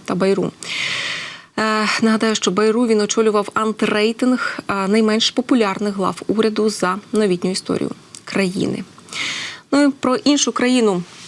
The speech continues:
Латвія масово депортує громадян Росії через провалені іспити із латиської мови.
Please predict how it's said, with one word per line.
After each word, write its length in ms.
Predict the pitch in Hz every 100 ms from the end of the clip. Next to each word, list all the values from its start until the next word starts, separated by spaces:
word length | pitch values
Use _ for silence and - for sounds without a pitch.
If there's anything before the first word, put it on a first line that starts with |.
| -
Латвія 680 | 196 247 240 233 190 180 170 - -
масово 520 | 208 214 226 - 285
депортує 560 | 247 233 190 - 196 208
громадян 420 | 214 208 190 190
Росії 440 | 190 185 - 208 240
через 440 | - 196 202 - - - - -
провалені 580 | - 269 233 196 208 240
іспити 680 | - 190 - 208 - 240 -
із 320 | 202 214 208
латиської 560 | 214 233 196 - - 240
мови. 340 | 285 277 180